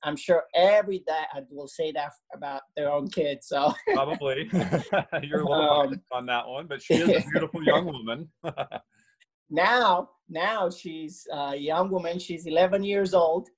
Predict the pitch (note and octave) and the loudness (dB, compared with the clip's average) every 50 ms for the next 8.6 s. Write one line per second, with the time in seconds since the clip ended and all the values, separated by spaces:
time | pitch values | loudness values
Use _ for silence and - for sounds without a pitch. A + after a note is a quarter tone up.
0 | _ _ _ - A2+ A2+ A2+ A#2 A#2 C#3+ C#3+ C#3 C#3 C#3 C3+ C3+ C3+ C3+ C3+ - | _ _ _ -12 -10 -10 -8 -8 -8 -6 -6 -6 -6 -6 -6 -6 -6 -8 -8 -10
1 | - - _ - D3 C#3+ C#3+ C#3+ C#3 C#3 C#3 C#3 C#3 C#3 C#3 - - - - - | -12 -16 _ -12 -10 -8 -6 -6 -6 -4 -4 -4 -4 -6 -6 -8 -10 -10 -6 -4
2 | C#3+ C#3 C#3 C#3 C#3 C#3+ D#3+ D#3+ E3 E3+ D#3+ D3+ D#3 E3 E3+ D#3+ D#3 D#3 D#3+ F3 | -4 -2 -2 0 2 4 6 6 6 6 4 2 2 0 -2 -2 -4 -4 -6 -8
3 | D#3 - _ _ _ - D3 C#3+ C#3+ C#3+ C#3+ C#3+ C#3+ - C#3 C#3+ C#3+ C#3 - - | -10 -14 _ _ _ -14 -10 -8 -8 -6 -6 -6 -4 -2 0 0 0 0 0 2
4 | D#3 D#3+ E3 F3+ F#3 - G3 F#3 F#3 F#3 F#3+ G3 F#3 - _ _ - D3+ D3 C#3+ | 4 6 6 4 4 2 2 0 2 2 0 -2 -6 -10 _ _ -14 -12 -10 -8
5 | C#3+ C#3+ C#3 C#3 C#3 C#3 C#3 C#3 C#3 C#3 - - C#3+ C#3+ C3+ C3+ C#3 C#3 C#3+ _ | -8 -8 -8 -8 -10 -8 -8 -8 -8 -8 -8 -10 -8 -6 -4 -4 -4 -4 -8 _
6 | - D3+ D3+ D#3+ E3+ - - - D3 C#3+ D3+ F#3 F#3 _ _ _ _ _ _ _ | -2 0 0 0 0 -2 -4 -2 -2 0 0 -2 -4 _ _ _ _ _ _ _
7 | _ D3 C#3 C#3 C#3+ - - - - C#3 D#3+ D#3+ E3+ F3+ F3+ - F3+ F3 E3+ E3 | _ -4 -4 -2 -4 -4 -8 -6 0 2 4 4 4 4 2 2 0 -2 0 0
8 | D#3+ D#3 D#3 D#3+ D#3+ D#3 D3+ D3 C#3 - - | 0 0 2 2 2 0 0 -2 -4 -8 -14